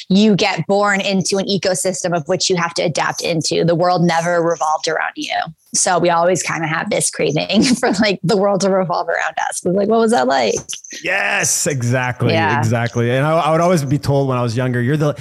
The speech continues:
Speaker 2: you're the first one to get hit and the last one to speak." <laughs> Uh, just because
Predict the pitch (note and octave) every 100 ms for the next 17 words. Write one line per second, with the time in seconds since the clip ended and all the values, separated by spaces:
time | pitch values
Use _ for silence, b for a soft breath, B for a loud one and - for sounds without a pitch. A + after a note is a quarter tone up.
0 | B D3 F#3+ E3 - G3+ - F3+ F3+ E3
1 | C#3+ F3+ D3+ C#3 E3+ E3+ E3 D3 C#3+ A#2+
2 | - F3 D#3+ - - - D#3 B2 B B
3 | B B B A#2+ G#3+ A#3 A#3+